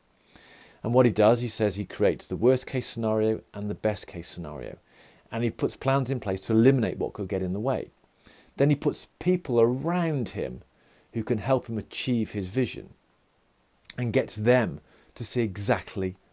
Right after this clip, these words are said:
the same vision, because he knows it works, because it's a fact, because he's made it work. And he says, and this is at minute six and eight seconds, "Anything I can imagine, I can make happen."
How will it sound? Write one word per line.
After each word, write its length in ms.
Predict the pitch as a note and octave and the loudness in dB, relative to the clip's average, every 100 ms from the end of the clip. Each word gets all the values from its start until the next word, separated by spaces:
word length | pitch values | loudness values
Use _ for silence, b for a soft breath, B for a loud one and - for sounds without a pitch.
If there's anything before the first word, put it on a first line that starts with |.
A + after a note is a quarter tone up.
| - | -12
the 80 | |
same 460 | G#2+ - F#2 F2 E2+ | -8 -4 -2 -2 -4
vision, 460 | G2 B2 G2 C#2+ - _ B B B B B B _ _ - | 2 4 2 -6 -14 _ B B B B B B _ _ -6
because 640 | A#2+ - A2+ A2 G2+ - - _ | -4 2 6 6 4 -6 -20 _
he 160 | - B2 | -4 0
knows 280 | A#2+ C3 A2+ | 4 4 2
it 80 | G2+ | 2
works, 480 | G2 B1+ - - - | 0 0 -4 -16 -10
because 340 | - A2 F2+ _ - | -6 -4 -6 _ -6
it's 240 | A#2 - | -6 -2
a 80 | A2 | -6
fact, 440 | - D3 G2+ - | -2 -4 -4 -12
because 200 | - A2+ | -8 -2
he's 140 | G#2+ G2 | -2 -2
made 300 | A2 B2 B2 | -2 -2 -4
it 120 | - | -4
work. 440 | C#2+ G#1+ - - _ _ B B B B B B B - | -6 -6 -10 -20 _ _ B B B B B B B -2
And 120 | B2+ | 0
he 60 | C3+ | 2
says, 500 | - C#3+ C3+ - - _ - | 6 6 6 2 -10 _ -10
and 260 | A#2 A#2+ - | -8 -8 -4
this 280 | C3 C#3+ D#3+ | -2 0 2
is 60 | |
at 140 | C#3+ - | 2 2
minute 440 | B2+ C#3+ - - | 2 2 0 -6
six 540 | - - D#3+ - - | -6 -2 -2 -2 -4
and 100 | B2+ | -2
eight 240 | A#2 A2+ G2 | 0 0 -2
seconds, 520 | - F#2+ - - - - | -4 -6 -8 -12 -12 -2
"Anything 480 | C3+ E3+ - F3 - | 0 2 2 -2 -2
I 100 | B2+ | -4
can 320 | C#3 - C3 B2+ | -4 -4 -4 -4
imagine, 760 | B2+ B2 C3+ C3 - B1 A#1+ b b b b b - | -4 -2 -2 -2 -4 -8 -8 b b b b b -4
I 100 | A2+ | -4
can 300 | - A2 G#2+ | -2 -4 -2
make 280 | G2 F#2+ - - | -2 -4 -10 -16
happen." 440 | A2+ - - - | -14 -14 -14 -16